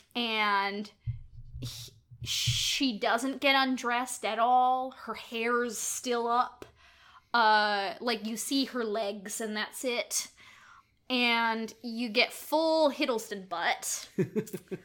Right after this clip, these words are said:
Speaker 1: Um, and then
Speaker 2: She's
Speaker 1: she,
Speaker 2: like, "Flip."
Speaker 1: she, "Flip over." This girl's,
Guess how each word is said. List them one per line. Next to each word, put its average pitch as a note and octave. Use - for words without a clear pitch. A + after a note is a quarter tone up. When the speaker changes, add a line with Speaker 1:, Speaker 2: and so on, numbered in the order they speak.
Speaker 1:
Um, A#3
and C4
then D4+
Speaker 2:
She's C#3
Speaker 1:
she, E4
Speaker 2:
like, A#2+
"Flip." G#3+
Speaker 1:
she, -
"Flip F#4+
over." G#4+
This A#4
girl's, G#4+